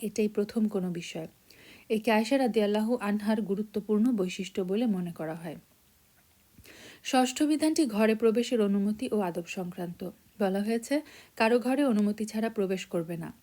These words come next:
প্রবেশের পূর্বে সালাম দেবে।" আর সপ্তম বিধানটি মুমিন নারীদের সম্পর্কে। বলা হয়েছে, তারা যেন নিজেদের দৃষ্টি অবনত রাখে,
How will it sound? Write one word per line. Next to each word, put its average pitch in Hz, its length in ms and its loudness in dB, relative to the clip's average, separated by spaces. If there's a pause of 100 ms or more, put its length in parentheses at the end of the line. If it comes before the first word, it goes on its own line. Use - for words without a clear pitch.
প্রবেশের 190 380 -4
পূর্বে 202 320 0
সালাম 175 400 -6
দেবে।" 160 320 -10 (800)
আর 202 100 -2
সপ্তম 226 460 0
বিধানটি 254 480 2 (280)
মুমিন 214 340 4
নারীদের 180 380 0
সম্পর্কে। 170 640 -8 (200)
বলা 208 160 2
হয়েছে, 247 400 0 (280)
তারা 226 220 2
যেন 254 220 4
নিজেদের 214 460 4
দৃষ্টি 202 380 -4
অবনত 190 460 -2
রাখে, 170 380 -8